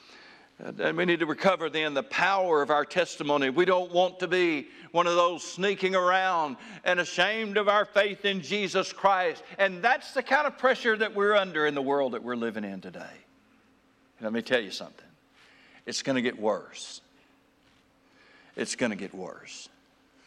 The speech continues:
<laughs> But as the darkness deepens, folk, as the darkness deepens,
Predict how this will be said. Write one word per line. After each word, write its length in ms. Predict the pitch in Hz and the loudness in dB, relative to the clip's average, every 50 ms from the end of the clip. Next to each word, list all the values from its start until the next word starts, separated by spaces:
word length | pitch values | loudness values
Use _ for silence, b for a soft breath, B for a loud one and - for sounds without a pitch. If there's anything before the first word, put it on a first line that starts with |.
| _ _ | _ _
<laughs> 80 | - - - _ _ B B B B B B B B B B | -20 -20 -20 _ _ B B B B B B B B B B
But 100 | - 196 | 2 2
as 160 | 208 202 - | 2 2 0
the 80 | 202 190 | -6 -10
darkness 840 | 156 196 214 240 262 - - 196 202 - - 156 180 180 175 - - | -2 0 0 0 0 -2 -6 -14 -16 -16 -14 -4 -2 -2 -2 -2 -6
deepens, 680 | 139 117 113 190 208 196 - - 117 107 95 95 95 - | -12 -2 0 0 0 0 -4 -8 -10 -8 -8 -8 -10 -12
folk, 360 | - - 104 95 98 107 - | -4 -2 0 0 0 0 0
as 140 | 131 135 131 | -2 -2 0
the 80 | 147 151 | -2 2
darkness 680 | 123 175 190 214 226 220 - 185 185 180 170 - - - _ - | 4 4 4 4 0 -4 -8 -8 -8 -8 -8 -12 -18 -20 _ -10
deepens, 880 | - 147 151 135 - - 110 92 - 80 - - - _ - - - - | -6 -6 -6 -6 -6 -12 -14 -16 -16 -18 -20 -20 -20 _ -20 -20 -20 -20